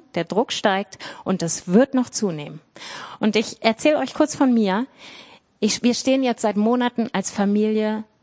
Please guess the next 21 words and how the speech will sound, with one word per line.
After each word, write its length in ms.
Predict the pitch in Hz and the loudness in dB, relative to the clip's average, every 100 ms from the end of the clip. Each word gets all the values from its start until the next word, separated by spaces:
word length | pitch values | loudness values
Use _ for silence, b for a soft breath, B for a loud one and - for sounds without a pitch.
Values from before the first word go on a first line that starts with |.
| - | -8
richtig 720 | 185 208 254 - - 240 - | 0 2 0 -2 -4 -4 -2
unter 260 | 202 - | -4 -4
Druck. 340 | 196 - - - _ _ _ _ _ _ _ | -6 -8 -10 -14 _ _ _ _ _ _ _
Nicht 220 | - 254 254 | -2 0 0
nur 100 | 233 | -2
ein 80 | |
bisschen, 380 | 185 160 - 156 - | -2 -4 -8 -12 -6
sondern 280 | 185 190 185 | -2 -2 -2
richtig. 520 | 180 - - 156 - | -6 -8 -14 -18 -10
Also 360 | 190 196 208 - - B B B _ _ _ - | -6 -2 -2 -4 -12 B B B _ _ _ -2
wir 140 | 214 | 0
kämpfen 420 | - 254 311 - | 2 2 2 0
gerade 260 | 269 202 196 | 0 0 -2
viele 340 | - 233 214 | -2 -2 0
Kämpfe. 520 | 202 190 151 - - - _ _ B B B B _ | 0 -2 -4 -6 -12 -14 _ _ B B B B _
Und 200 | 233 214 | 0 2
manchmal 500 | 226 254 359 285 262 | 2 2 2 0 0
hadere 560 | 247 - 254 262 226 196 | -2 -2 0 0 0 0
ich 220 | 170 - | -2 -4
mit 240 | 175 - | -6 -6
Gott. 320 | - - - | -6 -6 -8